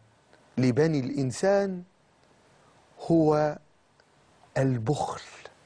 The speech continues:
البخل، نعم، قال الله تعالى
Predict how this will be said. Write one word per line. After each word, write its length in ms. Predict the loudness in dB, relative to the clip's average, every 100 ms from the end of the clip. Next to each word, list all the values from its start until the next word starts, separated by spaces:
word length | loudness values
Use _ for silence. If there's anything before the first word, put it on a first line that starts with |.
| _ _ _ _ _ _ _ _ _ -20 _ _ _ _ _ _ -4
البخل، 520 | -2 2 2 0 -6 -16 -20 -20 _ _ _ _ _ -2
نعم، 360 | 0 0 -4 -8 -14 _ _ _ _ _ -20 -20 _ _ _
قال 220 | 0 2
الله 300 | 2 0 -2
تعالى 460 | -2 -2 0 0 -2